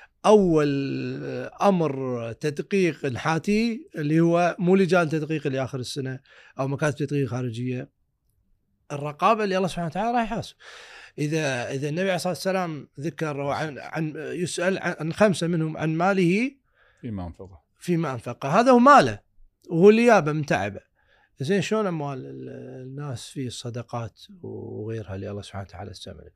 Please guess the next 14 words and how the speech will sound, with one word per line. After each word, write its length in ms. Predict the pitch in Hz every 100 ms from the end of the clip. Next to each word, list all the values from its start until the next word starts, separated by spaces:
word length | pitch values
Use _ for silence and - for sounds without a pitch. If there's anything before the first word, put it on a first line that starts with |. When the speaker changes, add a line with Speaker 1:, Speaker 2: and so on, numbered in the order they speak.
| _
Speaker 1:
فيها؟ 280 | - 101 - _ _ _ _ _ _ 185
أنا 180 | 214
ما 240 | 185 247 285
أطعن، 400 | 285 139 127 98 _ _ -
ولكن 400 | 165 185 - 185
أقول 200 | 175 202
لك 120 | 143
لابد 440 | 196 277 285 208
أن 280 | 202 175 165 - - - _ - -
توجد 380 | 226 196 147
حوكمة 600 | 131 196 226 - 131 117
تفصل 420 | 107 165 - 143 - 95 _
مجلس 320 | 135 147 123
إدارة 480 | 143 135 139 135 143